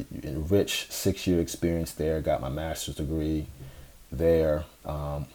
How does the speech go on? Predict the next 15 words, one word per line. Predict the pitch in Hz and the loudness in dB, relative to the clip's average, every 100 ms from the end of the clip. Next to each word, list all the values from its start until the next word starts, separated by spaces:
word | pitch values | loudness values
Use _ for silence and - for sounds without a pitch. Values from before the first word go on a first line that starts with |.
| - - | -20 -8
you | 87 | -4
know, | 80 - - - - | -4 -4 -12 -20 -8
in, | 87 85 80 78 82 - | -4 -2 -2 -4 -8 -8
in | 80 | -6
two | - 92 | -2 0
thousand | 85 85 80 | 2 2 0
seven, | - 107 92 85 | 6 8 8 6
and | 82 | 0
promptly | - 101 87 85 | 0 0 2 -2
formed | - 95 92 | 0 2 4
my | 87 | 2
first | 78 87 80 | 0 0 0
company, | - 98 90 73 73 73 - - - - - - - - - | 0 -2 0 -2 -4 -6 -14 -20 -20 -20 -20 -20 -20 -20 -10
and, | 80 80 78 78 76 | -6 -4 -2 -4 -4
um, | 73 71 71 73 | -4 -4 -4 -6